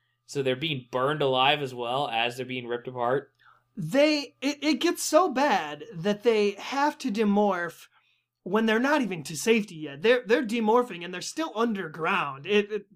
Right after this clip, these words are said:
Speaker 2: it, it says they're, they're all popping out of the ground as they're demorphing. Uh,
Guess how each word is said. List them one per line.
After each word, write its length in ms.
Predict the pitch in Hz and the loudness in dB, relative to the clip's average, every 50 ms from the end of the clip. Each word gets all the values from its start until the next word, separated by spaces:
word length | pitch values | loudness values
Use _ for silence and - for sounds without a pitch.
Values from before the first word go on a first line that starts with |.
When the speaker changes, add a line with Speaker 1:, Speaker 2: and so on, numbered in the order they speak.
| _ _ _ | _ _ _
Speaker 2:
it, 200 | 208 196 190 196 208 | -4 -4 -4 -4 -8
it 160 | 208 175 - _ | -10 -10 -10 _
says 340 | - - - 262 254 233 196 | -14 -4 0 0 0 0 2
they're, 280 | 208 202 190 185 175 160 | 0 0 0 -2 -4 -6
they're 160 | 165 185 202 220 | -2 2 4 6
all 340 | 220 214 214 196 165 - _ _ _ | 6 6 6 4 0 -6 _ _ _
popping 440 | - - 294 269 233 - 247 233 220 | 2 4 6 6 6 4 2 2 4
out 160 | 220 220 214 | 4 4 2
of 80 | 202 | 0
the 60 | 190 185 | -2 -2
ground 380 | 170 202 208 202 196 190 185 180 | 0 2 2 4 2 2 0 -2
as 140 | 175 165 | -6 -6
they're 140 | 170 190 185 | -6 -6 -6
demorphing. 800 | 170 180 185 185 175 175 180 180 185 180 180 170 160 151 143 139 139 - - - - - - - _ _ _ _ _ _ _ - | -4 -2 -2 -2 -2 0 0 0 -2 -2 -2 -4 -4 -4 -4 -8 -16 -18 -20 -20 -20 -20 -20 -20 _ _ _ _ _ _ _ -10
Uh, 280 | 151 151 143 143 147 | -10 -8 -8 -10 -12